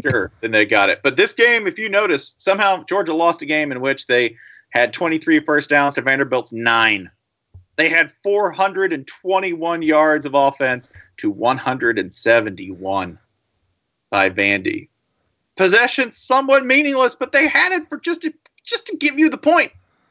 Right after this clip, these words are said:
Nobody even turned the ball over in this game. Georgia had thirty-five minutes of total possession here.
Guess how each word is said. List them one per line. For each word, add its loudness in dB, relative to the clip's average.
Nobody 4
even 4
turned 2
the 0
ball 4
over 0
in 2
this -6
game. 0
Georgia 0
had -4
thirty-five 0
minutes 0
of -10
total 2
possession 0
here. -8